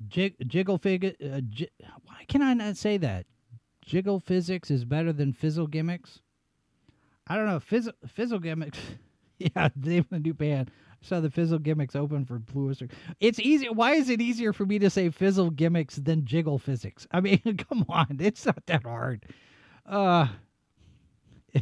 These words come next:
it's not that hard. But anyway, yeah, so Stellar Blade, I guess it's out. Um, is it a, is it a P S five?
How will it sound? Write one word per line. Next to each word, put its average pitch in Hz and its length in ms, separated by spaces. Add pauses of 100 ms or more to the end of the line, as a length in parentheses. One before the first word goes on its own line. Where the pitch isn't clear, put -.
(100)
it's - 240
not 117 220
that 107 120
hard. 95 320 (400)
But 190 220
anyway, 170 380
yeah, 156 280
so 165 240
Stellar 214 400
Blade, 185 500
I 160 100
guess 214 340
it's 156 220
out. 143 420 (100)
Um, 147 680
is 147 200
it 170 100
a, 139 140 (140)
is 143 200
it 147 80
a 139 60
P 190 180
S 196 160
five? 190 560